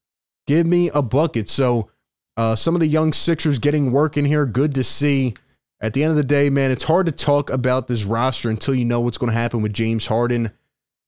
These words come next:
Look, it, it's gonna be a bad resolution for both sides. I'm accepting that at this point, right? The Sixers, you know, are probably not gonna get really much of any value, but for the people out there that say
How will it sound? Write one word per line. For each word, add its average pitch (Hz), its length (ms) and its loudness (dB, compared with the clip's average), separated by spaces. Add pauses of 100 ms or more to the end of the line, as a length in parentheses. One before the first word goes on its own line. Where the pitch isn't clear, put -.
(200)
Look, 120 240 0
it, 123 160 0
it's 123 160 -2
gonna 151 140 0
be 143 100 2
a 123 40 0
bad 120 300 0
resolution 120 560 0
for 113 140 -2
both 113 180 2
sides. 113 400 0
I'm 113 80 0
accepting 123 500 -2
that 120 220 0
at 117 140 -4
this 117 160 -2
point, 117 400 -2 (260)
right? 110 220 -2
The 113 80 -4
Sixers, 127 680 -2 (680)
you 180 80 2
know, 170 100 4
are 151 100 2
probably 160 360 2
not 151 180 2
gonna 151 160 0
get 143 260 0 (180)
really 143 240 2
much 135 240 0
of 127 80 0
any 135 180 0
value, 123 380 2
but 117 200 0
for 143 140 -4
the 120 80 -2
people 190 440 0
out 131 240 -2
there 127 140 0
that 117 160 -2
say 120 380 0